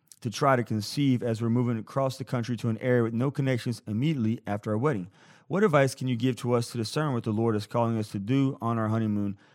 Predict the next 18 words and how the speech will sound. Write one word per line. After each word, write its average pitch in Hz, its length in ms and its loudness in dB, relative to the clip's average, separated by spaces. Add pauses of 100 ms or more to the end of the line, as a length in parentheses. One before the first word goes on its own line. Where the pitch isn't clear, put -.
(120)
We've 123 100 -4
been 104 160 -2
praying 135 360 -2
for 117 120 -2
a 104 60 -2
clear 127 320 0
answer 117 340 -2
from 98 240 -6
him," 131 460 -2 (320)
as 95 160 -4
in 92 100 -2
Jesus, 104 420 -2 (300)
"for 123 160 -2
a - 20 0
short 139 280 2
while 120 240 6
now, 113 260 2
but 110 320 -2